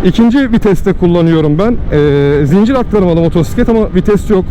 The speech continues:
Bir yeni kasalarında vitesin olduğu söyleniyor. Ülkemize gelince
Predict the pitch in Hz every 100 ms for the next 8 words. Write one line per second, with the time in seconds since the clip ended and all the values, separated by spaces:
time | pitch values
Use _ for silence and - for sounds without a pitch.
0 | 185 202 202 202 196 180 190 185 175 185
1 | 175 185 170 175 175 170 165 202 - 165
2 | 156 143 143 165 - 156 175 165 170 160
3 | 180 175 175